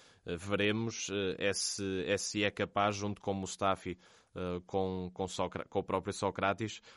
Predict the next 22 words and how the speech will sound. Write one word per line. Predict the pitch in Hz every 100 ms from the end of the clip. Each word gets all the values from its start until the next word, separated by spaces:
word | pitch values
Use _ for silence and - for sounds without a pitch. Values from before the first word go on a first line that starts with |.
| -
de, | 90 98 98 98 92
de | 90 101
estabilizar. | - 104 98 90 90 87 - - 92
Eh, | 90 87
nós | 85 101 101
falamos | 110 110 107 92
de, | 98 104 98 90 76 _ _ _ _ _ - - 87 143 -
nós | 101
estamos | 107 98
aqui | 98
a | 104
falar | 101 101 92
sobre | - 95 98
a, | 92 90 - - - -
eh, | 85 82
sobre | - 101 92 92
a |
questão | 92 - 98 98
do, | 92 85
do | 92 101 104
eixo | 101 -
defensivo, | - 101 95 - 101 107 120